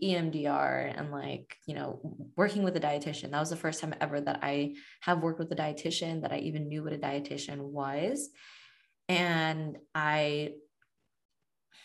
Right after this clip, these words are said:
I like to attribute this to the fact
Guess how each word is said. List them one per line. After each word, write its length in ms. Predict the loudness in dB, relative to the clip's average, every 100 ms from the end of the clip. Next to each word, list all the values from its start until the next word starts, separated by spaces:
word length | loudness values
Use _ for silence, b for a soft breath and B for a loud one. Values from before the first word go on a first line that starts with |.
| b _ _ _ _ B B B
I 100 | 6
like 200 | 8 6 8
to 100 | 6
attribute 500 | 6 6 4 4 6
this 320 | 6 6 2
to 80 | 6
the 100 | 6
fact 380 | 6 6 4